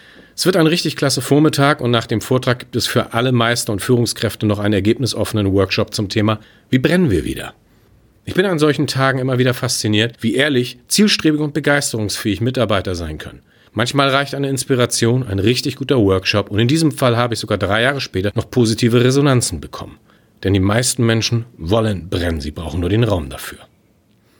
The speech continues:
Für mich ist Feuer das ideale Symbol für unsere innere Stärke und Motivation. Feuer ist eines der tiefsten Symbole der Menschheitsgeschichte. Es wärmt und bedroht. Feuer vertreibt Raubtiere und zieht Ungeziefer an.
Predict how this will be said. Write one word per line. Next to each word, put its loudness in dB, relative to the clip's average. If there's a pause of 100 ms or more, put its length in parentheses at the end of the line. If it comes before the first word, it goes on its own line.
(920)
Für 0
mich 2
ist 0
Feuer 0
das 0
ideale 0
Symbol 4
für -6
unsere -4
innere -2
Stärke -6
und -4
Motivation. -10 (760)
Feuer 2
ist -2
eines 0
der -4
tiefsten -2
Symbole 2
der 0
Menschheitsgeschichte. -8 (540)
Es -6
wärmt 0
und -6
bedroht. -8 (260)
Feuer 2
vertreibt 0
Raubtiere 0
und -4
zieht -2
Ungeziefer -4
an. -16